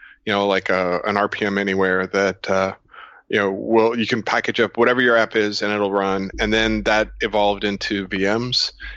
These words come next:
and then it evolved into containers and Docker and, you know, cloud marketplaces. And so they've always really focused on, you know,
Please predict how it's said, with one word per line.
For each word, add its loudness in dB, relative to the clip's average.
and -2
then 2
it 2
evolved 0
into -2
containers -2
and -4
Docker 0
and, -2
you 0
know, -2
cloud 2
marketplaces. -2
And -2
so 0
they've 2
always 4
really 2
focused -4
on, -2
you -2
know, -4